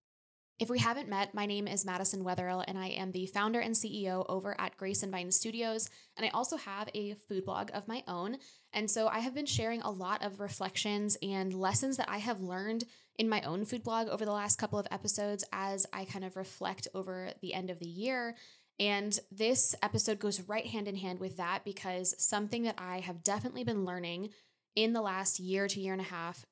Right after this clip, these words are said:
of working more in my food blog is how important it is to step into the C E O role of your blog. So I can't wait to dive into that topic today.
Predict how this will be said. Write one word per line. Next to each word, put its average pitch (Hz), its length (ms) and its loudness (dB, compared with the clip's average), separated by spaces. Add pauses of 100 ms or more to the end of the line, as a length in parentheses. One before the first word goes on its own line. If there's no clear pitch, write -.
(300)
of 185 140 4
working 196 420 0
more 196 320 2
in 185 140 -2
my 180 120 -2
food 180 220 -2
blog 170 300 -4
is 180 340 2
how - 240 4
important 254 400 2
it 180 80 -4
is 180 220 0
to 190 180 0
step 185 400 0
into 190 260 0
the 180 120 -4
C - 260 0
E 180 60 -4
O 170 80 -4
role 165 340 -4
of - 160 -6
your 170 120 -6
blog. 175 400 -4 (320)
So - 120 2
I 202 60 4
can't 233 340 -2
wait 202 200 -2
to 208 40 -6
dive 180 240 -4
into 180 480 0 (140)
that 170 200 -6
topic 175 360 -10
today. 202 460 -4